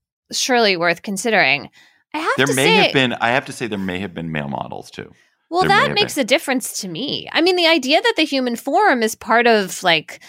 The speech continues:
Speaker 1: really important for art instructure,
Speaker 2: Yeah.
Speaker 1: in-, really important for art instruction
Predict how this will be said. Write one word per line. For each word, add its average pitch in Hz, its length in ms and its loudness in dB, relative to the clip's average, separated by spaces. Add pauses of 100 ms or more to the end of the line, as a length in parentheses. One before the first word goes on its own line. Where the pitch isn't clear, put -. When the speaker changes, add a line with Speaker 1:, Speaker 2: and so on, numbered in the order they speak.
(400)
Speaker 1:
really 233 260 4
important 190 400 0
for - 140 0
art 208 140 4
instructure, 151 800 0
Speaker 2:
Yeah. - 560 -4
Speaker 1:
in-, 220 160 2 (440)
really 269 200 4
important 214 300 0
for 190 80 2
art 247 220 2
instruction 143 840 -4